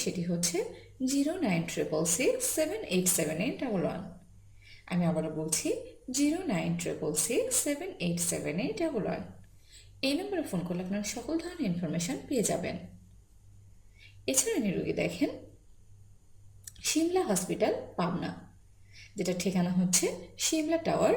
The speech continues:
থানার মোড়, হসপিটাল রোড, পাবনা। এখানে রোগী দেখার সময় বিকেল চারটা থেকে রাত দশটা পর্যন্ত বৃহস্পতিবার এবং শুক্রবার দেখেন সকাল নয়টা থেকে বিকেল চারটা পর্যন্ত। এখানে সিরিয়ালের জন্য যোগাযোগ করবেন জিরো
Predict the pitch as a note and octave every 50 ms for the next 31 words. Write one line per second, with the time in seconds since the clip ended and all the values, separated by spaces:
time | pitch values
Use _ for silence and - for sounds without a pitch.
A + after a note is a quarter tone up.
0 | - - - G#3 G3 E3+ E3 D#3+ D#3 E3+ G3 - F3+ E3+ E3+ E3+ - - E3 E3
1 | D#3 E3 G#3+ D#4+ A4+ - - - E3+ F3 - F#3 - - - - - - - -
2 | - - - - - - - - - - C4 - G#4+ A4+ G4+ C4+ G3 D3+ D#3 D3+
3 | D#3+ - - F3 E3+ - F3+ D3+ F3+ - A#3 - - - - - - F#3+ G#3+ G#3
4 | B3+ B3+ B3 - - C#4 C#4 - F4+ E4+ - F4+ F4 F#4 D#4 G3+ - F#3+ G3 -
5 | F3+ E3 E3+ - - E3+ - - E3 D#3+ - - E3 D#3+ - F#3 E3+ F3 E3+ E3+
6 | - - F#3 E3+ F#3+ G3 A3+ D4 A#4 B4 - - - - - - - F3+ G3 G3
7 | F#3 F#3+ G#3+ G#3 C4 C4+ E4 F#4 F4 C#4+ A#3 - - E3+ G3 F#3 - - D#3 -
8 | E3+ E3 E3 F3+ G3+ A3 D4 D4 - C#4+ - D#4+ B3+ F3 - - A3+ D#4 A4 -
9 | - - A3 - - F3+ E3+ E3+ D3+ - - E3 D3 - - - F3+ - - -
10 | - - - - - - - - - - - - - - - - - - E3+ -
11 | E3 E3+ E3+ - D#3+ D3+ D#3+ F3+ F#3 F3+ G#3 G#3 G#3+ - B3 C#4+ C#4 F4 F4 F4
12 | - F4+ D4 F#3+ E3+ - - - - - - - - - - - C4 B3 C4+ C4+
13 | C4+ D4